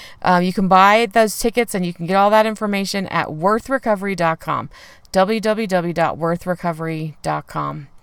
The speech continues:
Now, before we move forward, of course, I want to give a shout out to the Worth Warriors. You ladies are amazing. When a woman reaches out for help in addiction, it's our mission here at Worth Recovery to provide the voice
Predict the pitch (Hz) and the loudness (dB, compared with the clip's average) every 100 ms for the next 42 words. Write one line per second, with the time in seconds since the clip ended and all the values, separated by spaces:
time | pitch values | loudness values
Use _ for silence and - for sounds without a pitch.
0 | - - _ - _ - 220 220 220 269 | -20 -20 _ -20 _ -2 0 0 4 6
1 | 277 294 269 269 - 196 180 180 202 170 | 6 4 2 0 2 4 6 4 0 -8
2 | - 190 185 185 175 175 165 170 170 - | -2 0 0 0 0 -2 -4 -4 -4 -2
3 | 160 160 151 - 165 156 165 - 156 151 | -2 -2 -4 -6 -6 -4 -4 -4 -8 -6
4 | 143 143 131 - - _ _ - _ 190 | -6 -10 -12 -14 -16 _ _ -20 _ -4
5 | 208 202 196 190 190 185 - - 175 175 | 0 0 0 -2 -4 -6 -4 0 2 2
6 | 180 170 - 175 165 156 147 104 123 131 | 0 -2 -4 -4 -2 -6 -8 -12 -14 -16
7 | - - _ - - - - 185 190 214 | -20 -20 _ -20 -20 -18 -2 0 2 2
8 | 247 262 262 262 233 233 220 214 202 196 | 2 0 -2 -4 2 4 4 2 2 2
9 | 196 214 202 180 - 190 196 208 - - | 2 -4 -2 -2 -2 -6 -6 -8 -14 -20
10 | - 165 196 208 220 220 208 240 226 220 | -12 -2 2 2 2 0 0 -2 -2 -2
11 | 214 214 180 - 185 190 208 196 190 175 | -2 -2 -4 -2 -2 -2 -4 -4 -4 -2
12 | 175 175 - - - - - 190 175 165 | -4 -6 -10 -20 -12 -10 -2 0 2 0
13 | 156 147 156 208 262 285 - | -2 -8 -2 0 0 -2 -8